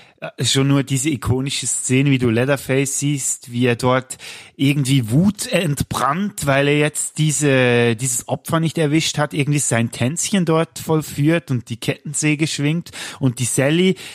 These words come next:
wie man die sieht, dort auf einem Pickup hinten drauf, wie sie zuerst völlig, äh, ja, entgeistert immer noch am Schreien ist und irgendwie so das Ganze in ein, in ein fast l-, g-, hämisches und, äh,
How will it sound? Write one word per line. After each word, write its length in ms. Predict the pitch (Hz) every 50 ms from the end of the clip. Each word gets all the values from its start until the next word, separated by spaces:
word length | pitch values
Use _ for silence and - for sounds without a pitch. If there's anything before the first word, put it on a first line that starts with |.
| - -
wie 100 | - 127 127
man 140 | 135 131
die 140 | 127 139 165
sieht, 320 | 156 - 165 160 156 - -
dort 180 | 156 151 151 151
auf 120 | 135 -
einem 120 | 131 120 117
Pickup 440 | - - 170 - - 165 170 - -
hinten 220 | 143 160 180 170
drauf, 320 | - - 131 139 156 -
wie 60 | 135 117
sie 160 | 123 123 -
zuerst 480 | - 139 135 123 131 147 147 - -
völlig, 520 | - - 139 139 147 151 156 147 - - 165
äh, 340 | 139 120 120 110 110 107 - - - - - - - - - - -
ja, 280 | - - 123 123 135 135
entgeistert 720 | 123 120 - - - 135 131 160 165 151 - 143 127 143
immer 160 | 143 143 135
noch 140 | 139 135 -
am 80 | 131
Schreien 360 | 113 - - 123 123 135 160
ist 160 | 170 151 - -
und 60 | 139
irgendwie 300 | 160 156 160 190 180 185
so 160 | 165 - 185
das 220 | 156 151 135 -
Ganze 400 | - 123 127 170 185 - - 190
in 160 | 180 160 147 -
ein, 260 | 147 131 131 135 143 -
in 200 | - 123 123 127
ein 180 | 120 110 113 110
fast 400 | - - 131 139 - - - -
l-, 120 | 113 - - - 110
g-, 380 | - 175 170 165 160 98 - - - - -
hämisches 680 | - - - 101 120 151 190 220 185 - - 175 - -
und, 180 | 147 131 120 120
äh, 240 | 156 127 113 110